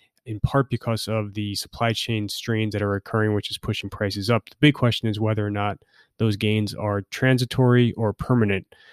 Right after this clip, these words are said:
Um, and that's the big debate, and that's one that you're not really gonna see a verdict on until the end of this year. So even if you were to see a spike in the C P I, that probably will create some near-term pressure in equities. But, um, like I said, I think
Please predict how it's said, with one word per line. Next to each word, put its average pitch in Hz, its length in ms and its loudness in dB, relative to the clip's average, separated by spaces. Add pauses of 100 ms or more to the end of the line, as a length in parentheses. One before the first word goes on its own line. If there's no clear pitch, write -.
(220)
Um, 101 380 -4
and 120 180 -2
that's 131 200 0
the - 80 -2
big 117 160 2
debate, 110 280 0
and 110 80 -6
that's - 180 -6
one 120 200 2
that 113 80 0
you're 110 100 -2
not 113 200 -2
really 113 240 0
gonna 107 160 -4
see - 160 -4
a 107 40 -2
verdict 110 340 -4
on 107 160 -2
until 104 260 -6
the 101 120 -6
end 107 140 -4
of 98 100 -8
this 101 260 -4
year. 98 220 -4
So 104 340 4 (400)
even 147 220 8
if 143 140 4
you 123 120 6
were 123 240 4
to - 160 -2
see 113 400 4
a 104 100 0
spike 113 380 0
in 113 60 -2
the 101 80 -4
C - 160 -4
P - 160 0
I, 131 200 6
that 113 140 0
probably 113 260 2
will 107 160 -2
create - 300 -8
some 101 140 -8
near-term 104 420 -2
pressure 104 320 -4
in 107 80 -4
equities. 110 440 0
But, 110 240 6 (540)
um, 104 220 0
like 104 160 -2
I 104 60 -2
said, 107 160 -2
I 101 80 -2
think 110 240 -2